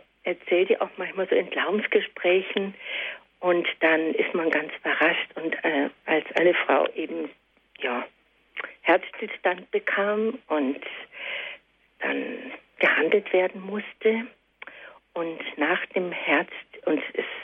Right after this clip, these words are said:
wurde reanimiert, sie kam auch wieder und ihre Enkelin, die im Labor tätig war, äh, sagte, ja, meine Großmutter ist ganz verändert, sie ist wie verwandelt. Und zwar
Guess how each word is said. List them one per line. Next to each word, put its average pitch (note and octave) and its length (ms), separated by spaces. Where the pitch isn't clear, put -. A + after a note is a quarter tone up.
wurde C#3+ 280
reanimiert, D3+ 800
sie - 60
kam - 380
auch - 160
wieder G#3 500
und - 160
ihre E3+ 260
Enkelin, F3+ 640
die F3 200
im E3 180
Labor D3+ 460
tätig F#3 440
war, E3+ 400
äh, E3 160
sagte, - 460
ja, C#3 240
meine C#3+ 340
Großmutter - 640
ist - 140
ganz - 220
verändert, G#3+ 840
sie E3+ 80
ist - 140
wie D#3+ 60
verwandelt. F3+ 800
Und D#3 140
zwar F3 260